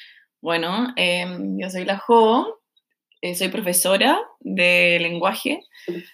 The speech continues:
entonces también si es que hay algunos datos como relacionados con la literatura, si es que los puedo dar, los voy a dar y me encanta. Y, mm, trabajé en Reñaca Alto antes de irme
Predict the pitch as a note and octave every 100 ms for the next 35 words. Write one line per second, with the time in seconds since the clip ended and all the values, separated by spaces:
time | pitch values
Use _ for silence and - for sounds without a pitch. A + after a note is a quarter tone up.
0 | _ F#3 F3+ F#3 F#3+ F#3 F#3 F#3 G3 G3
1 | G3 F#3 F3+ F#3+ F#3+ F3+ F#3+ F#3+ F#3 F#3
2 | F3+ F3+ F3+ F3 E3 F3 F3+ F3+ F#3+ G3
3 | F#3 F#3 F3+ F3+ F3 A3+ - F#3 F3+ F3+
4 | F3+ F3+ F#3+ F#3 F3+ F3+ G3 A3 G3 E3+
5 | F#3+ A#3 B3 C#4+ F#4+ - _ _ _ _
6 | - G3 F#3 F#3 F3+ F3+ F3 E3+ E3+ -
7 | - F3+ F3+ - F#3+ F#3+ F#3+ F#3+ F#3+ F#3
8 | - - F3+ F3 F3+ F#3+ F#3+ G3 B3 -
9 | F#4 A#4 _ - - G3+ G#3 A#3 B3+